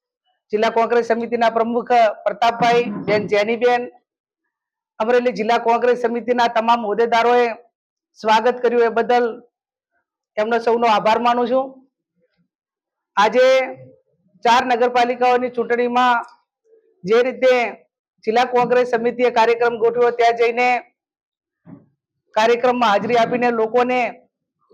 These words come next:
કોંગ્રેસ પાર્ટીને વોટ આપવા માટે વિનંતી કરીશું. સાથે સાથે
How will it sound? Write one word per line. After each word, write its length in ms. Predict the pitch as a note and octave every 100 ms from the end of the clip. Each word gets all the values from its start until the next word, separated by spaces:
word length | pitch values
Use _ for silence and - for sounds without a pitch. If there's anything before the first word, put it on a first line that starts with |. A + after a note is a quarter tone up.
| -
કોંગ્રેસ 400 | - A3+ A#3+ C#4
પાર્ટીને 420 | C#4 A#3 A#3 A#3+ A#3+
વોટ 260 | A3+ A#3
આપવા 220 | A3+ A#3+ A#3
માટે 260 | A#3 A#3 A3
વિનંતી 340 | A3 A#3+ A#3+
કરીશું. 380 | A3+ A#3+ A3 B3+ C4+ _ _ _ _ _ _ _ _ _ -
સાથે 240 | G#3 C#4+ C#4
સાથે 360 | C4 C4 C#4